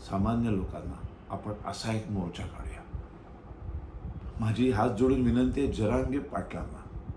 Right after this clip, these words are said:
त्या छगन भुजबळांना, ते आणखीन जे जे असे नेते आहेत ना, त्या सगळ्यांना,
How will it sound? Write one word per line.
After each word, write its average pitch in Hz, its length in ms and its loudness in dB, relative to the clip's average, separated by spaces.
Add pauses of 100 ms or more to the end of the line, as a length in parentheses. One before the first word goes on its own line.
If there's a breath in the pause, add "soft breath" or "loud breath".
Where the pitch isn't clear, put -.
(1160)
त्या 95 280 -2 (360 loud breath)
छगन 120 340 6
भुजबळांना, 101 680 2 (1700)
ते - 60 -6
आणखीन 117 460 4
जे 123 160 8
जे 139 220 6
असे 131 180 4
नेते 117 300 4
आहेत 131 180 4
ना, 120 80 2
त्या 113 180 -2
सगळ्यांना, 87 520 -6